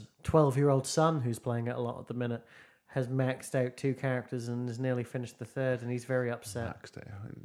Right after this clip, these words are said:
Speaker 2: He's not maxed out.
Speaker 1: Well, no, but you can't do anything else with him, basically. Don't have to correct me.
Speaker 2: Yeah, but you can get to level twenty, which is
Speaker 1: Yeah.
Speaker 2: fair enough. But then your power level, I think the highest you can get is three sixty.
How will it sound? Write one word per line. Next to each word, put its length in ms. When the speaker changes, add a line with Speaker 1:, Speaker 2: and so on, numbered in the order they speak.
Speaker 2:
He's 140
not 180
maxed 380
out. 80
Speaker 1:
Well, 100
no, 60
but 140
you 60
can't 240
do 80
anything 220
else 180
with 140
him, 100
basically. 400
Don't 160
have 120
to 80
correct 420
me. 60
Speaker 2:
Yeah, 200
but 120
you 100
can 180
get 140
to 60
level 180
twenty, 380
which 540
is 40
Speaker 1:
Yeah. 60
Speaker 2:
fair 100
enough. 160
But 100
then 180
your 80
power 280
level, 300
I 60
think 100
the 80
highest 200
you 40
can 80
get 140
is 80
three 180
sixty. 460